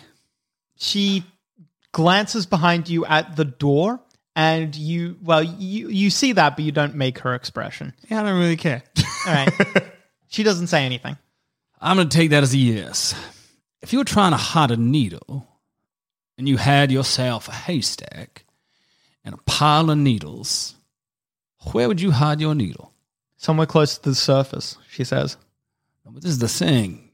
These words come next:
Speaker 2: You don't want anyone, including yourself, to find this needle. Let's broaden this out a
Speaker 1: "Are
Speaker 2: bit.
Speaker 1: people looking for the needle?" she says.
Speaker 2: You are the needle. I'm the needle. In this experiment,
Speaker 1: Do you know
Speaker 2: you
Speaker 1: someone's looking for the needle?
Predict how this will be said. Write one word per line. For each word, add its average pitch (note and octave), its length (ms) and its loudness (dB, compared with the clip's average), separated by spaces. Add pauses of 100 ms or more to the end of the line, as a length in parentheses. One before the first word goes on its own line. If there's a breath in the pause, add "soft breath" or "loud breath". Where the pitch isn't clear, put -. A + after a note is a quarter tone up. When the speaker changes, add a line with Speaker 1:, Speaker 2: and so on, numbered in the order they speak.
(120)
Speaker 2:
You C3+ 100 -8
don't A2 400 -2
want C#3 560 -2 (1200)
anyone, G2 460 -2
including D#3+ 360 2
yourself, C3+ 480 2
to - 60 -12
find A#2 360 -4
this A2 200 -8
needle. B2 440 -6 (840)
Let's - 140 0
broaden D#3+ 300 4
this B2+ 180 0
out A2+ 160 -2
a - 20 4
Speaker 1:
"Are E3+ 60 2
Speaker 2:
bit. - 80 -2
Speaker 1:
people G3+ 320 2
looking F3+ 320 0
for F#3+ 100 -12
the F#3+ 120 0
needle?" G3+ 320 0
she F#3 180 -2
says. G3+ 340 -2
Speaker 2:
You E3 200 4
are B2 60 4
the A#2 80 2
needle. G2+ 400 -6 (240)
I'm A#2 420 -4
the E2 60 -20
needle. C#2 320 -20 (680)
In D#3 120 0
this G#3 260 0
experiment, C3+ 500 -4
Speaker 1:
Do F#3+ 60 2
you A3 120 2
know G#3+ 160 6
Speaker 2:
you G3 60 6
Speaker 1:
someone's G3+ 420 0
looking F3+ 280 -2
for F3 140 -8
the E3+ 100 -2
needle? F3+ 380 -6